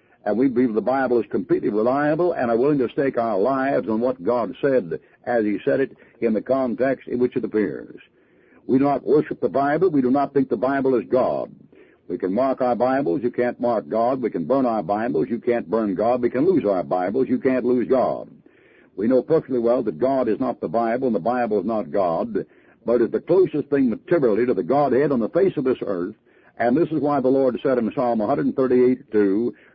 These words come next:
that he magnified that written book above the name of his Son, the Lord Jesus Christ. The Word, the written Word, is magnified above the very name of God.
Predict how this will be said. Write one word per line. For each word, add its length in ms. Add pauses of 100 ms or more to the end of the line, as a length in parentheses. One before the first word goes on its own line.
that 100
he 80
magnified 640
that 180
written 360
book 260
above 300
the 100
name 240
of 120
his 200
Son, 280
the 60
Lord 240
Jesus 280
Christ. 340 (960)
The 100
Word, 420
the 80
written 280
Word, 240
is 100
magnified 720
above 260
the 100
very 460 (100)
name 440
of 120
God. 420